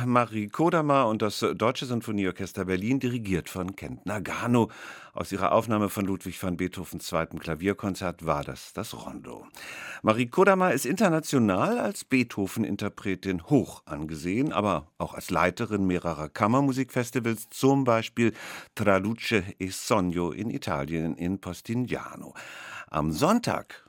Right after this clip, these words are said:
das ist der siebzehnte Oktober, also in drei Tagen, da gastiert Marie Kodama mit der Uraufführung eines Klavierkonzerts in der Berliner Philharmonie als Solistin mit dem Deutschen Sinfonieorchester Berlin. Und Kent Nagano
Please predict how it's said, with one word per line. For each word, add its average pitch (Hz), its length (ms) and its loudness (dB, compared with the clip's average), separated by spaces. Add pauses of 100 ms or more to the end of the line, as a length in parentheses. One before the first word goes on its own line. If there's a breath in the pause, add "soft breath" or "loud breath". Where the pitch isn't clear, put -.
das - 160 -12
ist - 140 -14
der 76 80 -4
siebzehnte 78 580 -8
Oktober, 107 420 0
also 87 160 2
in 101 140 -4
drei 139 200 -4
Tagen, 113 600 -2
da 82 120 2
gastiert 104 680 -2
Marie 143 240 -6
Kodama 139 460 0
mit 104 160 0
der 98 120 0
Uraufführung 117 540 4
eines 95 240 -2
Klavierkonzerts 117 1120 0
in 87 140 -2
der 85 100 -4
Berliner 90 360 0
Philharmonie 82 720 2 (380 loud breath)
als 82 160 -12
Solistin 120 560 -2 (260)
mit 76 300 -2
dem 101 160 0
Deutschen 139 400 -4
Sinfonieorchester 151 840 -4
Berlin. 151 400 0 (440 loud breath)
Und 131 160 0
Kent 131 240 0
Nagano 98 720 2